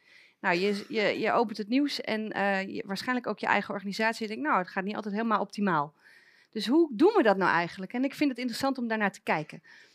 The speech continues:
En, ehm, ja, gezeik komt er toch. En antropologie gaat ook wel over, ehm, ja, hoe ben je eigenlijk mens? Studie naar mens. Hoe ben je, hoe ben je een goed mens? Vind ik dan nog een moeilijkere vraag.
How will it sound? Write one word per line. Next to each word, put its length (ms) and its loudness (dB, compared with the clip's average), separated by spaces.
En, 200 0
ehm, 360 4
ja, 120 8
gezeik 400 10
komt 180 4
er 80 -8
toch. 160 2
En 260 0
antropologie 800 4
gaat 300 8
ook 140 6
wel 160 10
over, 460 4
ehm, 400 2
ja, 180 4
hoe 160 2
ben 220 8
je 280 6
eigenlijk 380 6
mens? 680 2
Studie 360 -8
naar 100 0
mens. 340 0
Hoe 80 -4
ben 160 0
je, 160 -4
hoe 120 -4
ben 120 8
je 80 6
een 80 4
goed 300 2
mens? 320 4
Vind 140 -2
ik 20 -20
dan 100 -4
nog 180 -4
een 180 -4
moeilijkere 480 0
vraag. 480 -2